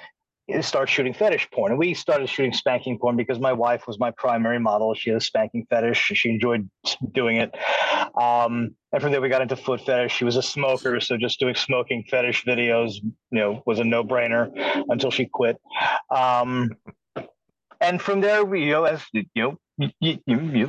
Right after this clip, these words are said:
little bit of money, you know, you sell some clips, rinse, repeat, make, shoot some more, and you, it's, it's like any other business. You just build it from the ground up.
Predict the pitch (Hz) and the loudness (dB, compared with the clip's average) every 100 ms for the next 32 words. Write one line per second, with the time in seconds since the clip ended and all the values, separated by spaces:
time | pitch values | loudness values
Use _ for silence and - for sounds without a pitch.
0 | 160 123 135 151 143 127 139 156 120 127 | 2 0 2 0 2 2 2 2 2 2
1 | 147 123 - 117 131 143 135 - 143 - | 2 0 0 0 0 -2 -2 -2 -2 -2
2 | 107 131 127 151 - 131 160 113 120 - | 0 0 0 -2 0 -2 0 0 0 -2
3 | - - 127 120 151 123 113 151 123 - | -2 0 -2 -2 0 2 2 2 0 -4
4 | - 117 131 - 127 - - - 175 - | -4 -2 -2 0 -2 -2 -4 -2 -2 0
5 | 190 269 - 240 320 269 247 214 170 123 | 2 0 0 0 2 4 4 2 0 0
6 | 254 233 233 - 160 170 107 180 - 113 | 2 2 2 0 -2 0 2 0 -2 -4
7 | 160 196 202 - 185 180 160 117 151 190 | 0 2 2 2 0 2 0 0 2 2
8 | 180 190 - | 2 0 0